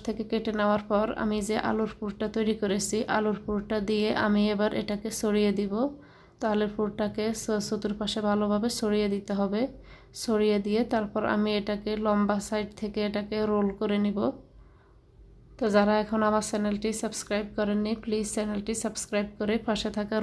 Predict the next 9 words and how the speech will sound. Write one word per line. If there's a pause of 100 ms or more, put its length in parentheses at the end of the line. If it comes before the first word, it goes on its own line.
অনুরোধ
করছি। (580)
তার
সাথে
বেল
আইকনের (140)
all (120)
অপশনটি (160)
on